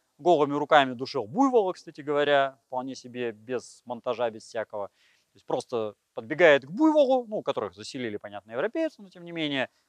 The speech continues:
хватает его за рога и душит просто вот так вот, голову поворачивает ему и все.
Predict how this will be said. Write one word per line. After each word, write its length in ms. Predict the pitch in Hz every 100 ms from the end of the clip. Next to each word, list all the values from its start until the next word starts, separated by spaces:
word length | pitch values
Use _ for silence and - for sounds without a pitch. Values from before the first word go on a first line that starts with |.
| _
хватает 420 | 160 165 147 131
его 120 | 135
за 120 | 123
рога 320 | 131 175 339 370
и 140 | 285
душит 360 | 165 139 - -
просто 300 | - 104 -
вот 100 | 107
так 180 | 107 98
вот, 100 | 95 _ _ 113 107
голову 280 | 107 120 98
поворачивает 600 | 95 110 160 214 - 92
ему 180 | 98 104
и 60 |
все. 240 | 98 107